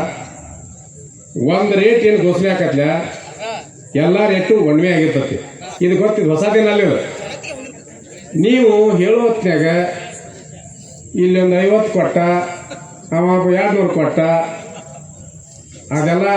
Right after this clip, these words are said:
ಆಡಿನ ವ್ಯಾಪಾರ ಮಾಡ್ದಂಗೆ ಇಲ್ಲಿ ವ್ಯವಹಾರ ಇಲ್ಲ. ಅದಕ್ಕಾಗಿ ಇದನ್ನ ಇವ್ರಿಗೆ ಹೇಳ, ಹೇಳುದಲ್ಲ, ಇವ್ರಿಗೆ ಹೇಳಿದ್ರು ಎರಡು ಮೀಟಿಂಗ್ ಆಗಿ ಅವ್ರು ನಮ್ಮ ಜೊತೆ ಮುಖ್ಯಮಂತ್ರಿಗೆ ಇದನ್ನ ಹೇಳ್ಬೇಕಾಗತ್ತೆ, ಅದನ್ನ ಚರ್ಚೆ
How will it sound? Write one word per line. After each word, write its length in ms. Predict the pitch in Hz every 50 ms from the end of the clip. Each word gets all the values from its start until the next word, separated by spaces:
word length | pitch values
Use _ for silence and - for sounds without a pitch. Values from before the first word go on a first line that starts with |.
| 196 - -
ಆಡಿನ 400 | 139 135 147 156 170 185 202 208
ವ್ಯಾಪಾರ 280 | 196 190 180 190 185 180
ಮಾಡ್ದಂಗೆ 440 | 175 175 170 170 170 190 190 180 175
ಇಲ್ಲಿ 140 | 170 160 151
ವ್ಯವಹಾರ 280 | 147 143 156 160 156
ಇಲ್ಲ. 200 | 151 151 147 139 - - - - - - - - - - - - - - - - - - 719 - - - - - - - - - - 403 - - - 226 190 - - 202 - - - - - - 196 - - - - - - 156
ಅದಕ್ಕಾಗಿ 540 | 180 196 214 214 214 208 196 190 208 214 220 226 233 233 233 233 226 - - - - - - - - - - - - - - - 151
ಇದನ್ನ 200 | 151 175 185 180
ಇವ್ರಿಗೆ 420 | 175 180 202 226 240 233 247 247 240
ಹೇಳ, 240 | 214 202 208 208 208 208 202 175
ಹೇಳುದಲ್ಲ, 380 | 185 202 214 208 208 196 190 - - - - - - - - - 160
ಇವ್ರಿಗೆ 220 | 165 175 151 143 175
ಹೇಳಿದ್ರು 300 | 202 226 226 226 220 208 185
ಎರಡು 220 | 180 180 180 180 180
ಮೀಟಿಂಗ್ 280 | 180 180 190 185 185
ಆಗಿ 140 | 185 185 202
ಅವ್ರು 500 | 202 196 185 - 143 - - - - - - - -
ನಮ್ಮ 120 | 131 139 139
ಜೊತೆ 240 | 147 143 147 175 156 123 110 - - - - - - - - - - - - - - - - 151
ಮುಖ್ಯಮಂತ್ರಿಗೆ 580 | 170 208 - - 220 214 214 214 214 214 208 214
ಇದನ್ನ 140 | 196 185 156
ಹೇಳ್ಬೇಕಾಗತ್ತೆ, 720 | 143 165 196 214 202 190 180 190 180 180 175 165 - 101 - - - - - - - - - - - -
ಅದನ್ನ 180 | 147 196 196 - -
ಚರ್ಚೆ 300 | 180 165 156 - 226 226